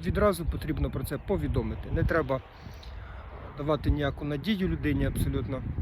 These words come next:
тому що погано закінчиться, в людини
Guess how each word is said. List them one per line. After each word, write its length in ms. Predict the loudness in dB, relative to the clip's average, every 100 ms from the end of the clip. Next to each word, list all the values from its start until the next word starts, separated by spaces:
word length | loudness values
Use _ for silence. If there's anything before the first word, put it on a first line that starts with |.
| -2
тому 200 | -2 -2
що 260 | -2 -2 -2 -4 -4 -6 -8 -8 -6 -4 -6 -10 -18 -14 -14 -14 -16 -14 -12 -12 -14 -16 -16 -16 -16 -16 -14 -12 -12 -12 -16 -16 -16 -14 -14 -14 -14 -12 -14 -16 -12 -12 -12 -6
погано 300 | 0 2 4
закінчиться, 640 | 2 2 2 2 0 0 0
в 100 | 0
людини 640 | 0 2 2 0 -2